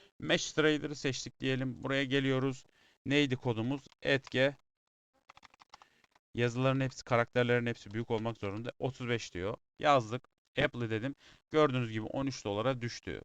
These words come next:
Bu bazı firmalarda arkadaşlar beş bin dolarlık hesaplar altı bin, şey pardon,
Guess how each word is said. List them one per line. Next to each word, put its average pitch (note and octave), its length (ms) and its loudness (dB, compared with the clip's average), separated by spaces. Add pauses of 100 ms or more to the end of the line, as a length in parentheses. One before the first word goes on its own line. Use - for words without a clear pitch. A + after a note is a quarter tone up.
Bu C3 420 -4
bazı A2+ 340 4
firmalarda A#2 600 -2
arkadaşlar A2+ 680 -6
beş C3 200 -2
bin A#2+ 120 -4
dolarlık G#2+ 420 -2
hesaplar A#2+ 460 -6
altı G#2+ 360 -2
bin, A#2+ 200 -6 (440)
şey - 140 -2
pardon, G#2+ 420 -2